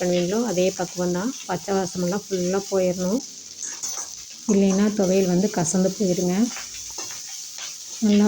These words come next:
வதங்கின உடனே நம்ம கட் பண்ணி வச்சிருக்க தக்காளியும் சேர்த்து சுருளை வதக்கிக்கலாங்க.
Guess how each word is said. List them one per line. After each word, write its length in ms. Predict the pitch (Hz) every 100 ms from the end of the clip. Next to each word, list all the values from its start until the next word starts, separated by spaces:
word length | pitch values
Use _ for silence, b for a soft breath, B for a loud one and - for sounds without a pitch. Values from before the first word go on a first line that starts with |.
| 214
வதங்கின 320 | 202 196 196 190
உடனே 200 | 202 294 311 - 190
நம்ம 120 | 175 170
கட் 120 | 165
பண்ணி 140 | 202 196
வச்சிருக்க 420 | 190 - - 196 196
தக்காளியும் 520 | 190 202 196 208 202
சேர்த்து 300 | 196 185 262 302 - B B B - -
சுருளை 320 | 190 190 196 180
வதக்கிக்கலாங்க. 580 | 175 185 185 185 180